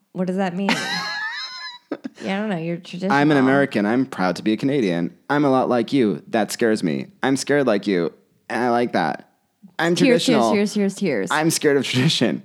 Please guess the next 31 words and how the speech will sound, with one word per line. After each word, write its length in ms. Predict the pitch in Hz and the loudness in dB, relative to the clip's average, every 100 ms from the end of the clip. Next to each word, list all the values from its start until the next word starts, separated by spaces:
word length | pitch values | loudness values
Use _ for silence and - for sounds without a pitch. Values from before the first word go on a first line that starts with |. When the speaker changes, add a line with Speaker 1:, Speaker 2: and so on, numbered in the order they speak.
| - | -12
Speaker 1:
Tears, 240 | - 269 247 | -2 -2 0
tears, 240 | 233 214 | 0 0
tears, 220 | 208 190 185 | 0 -2 -2
tears, 220 | 175 180 | -4 -2
tears. 180 | 151 98 | -4 0
Speaker 2:
I'm 180 | 165 175 | 2 2
a 60 | |
frosted 340 | 151 160 156 156 | 2 2 2 -2
mini 240 | 156 156 | 0 0
wheat 240 | 143 127 | 0 0
side. 440 | - 117 82 76 - _ - | 0 0 0 -2 -8 _ -8
I'm 200 | 127 147 | -4 0
the 60 | |
healthy 280 | 135 139 147 | 2 0 0
side. 360 | 139 110 76 - | -2 0 -2 0
Like, 160 | 147 | 0
what 460 | 131 147 175 214 - | 2 2 4 4 2
are 80 | 185 | 2
they 160 | 165 | 2
ever 280 | - 160 160 | 2 2 2
talking 400 | 160 165 196 190 | 2 0 2 0
about? 420 | 131 104 85 69 - | 2 2 0 -4 -6
Speaker 1:
And 420 | - 277 277 - 254 | -6 -4 -6 -4 0
that, 400 | 269 269 233 226 | 0 0 -4 -2
that 280 | 240 220 | -2 -2
Raven 840 | 196 208 220 233 233 226 226 220 220 | -4 -4 -2 -4 -6 -6 -8 -8 -6
orgasm 640 | - 214 208 220 220 220 | -2 -2 -2 -2 -4 -4
montage. 760 | 214 220 233 240 233 240 247 240 | -4 -6 -6 -6 -4 -4 -4 0
Speaker 2:
Oh 280 | 156 202 196 | 4 6 4
my 420 | 170 147 147 160 | 2 0 2 2
God. 500 | 127 147 90 104 - | 2 2 2 0 -2